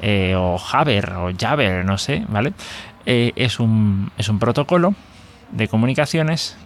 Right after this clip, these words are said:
que ya lleva, uf, bastante tiempo. Por lo menos que yo sepa, unos once años funcionando.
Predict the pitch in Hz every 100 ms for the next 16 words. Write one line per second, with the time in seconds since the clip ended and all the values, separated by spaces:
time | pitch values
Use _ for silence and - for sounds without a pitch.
0 | - 90 90 92 90 87 104 156 - -
1 | 90 - 98 98 139 92 101 - 98 107
2 | 147 - 143 127 - 165 180 175 170 139
3 | 117 135 120 127 123 113 113 104 117 104
4 | 117 185